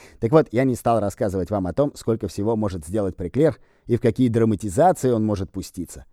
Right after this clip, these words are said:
если вы затронете его цель таким вот образом. Хо-хо-хо-хо-хо!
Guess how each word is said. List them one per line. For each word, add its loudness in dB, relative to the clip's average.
если 0
вы 6
затронете 4
его -2
цель 0
таким -2
вот -2
образом. -8
Хо-хо-хо-хо-хо! 6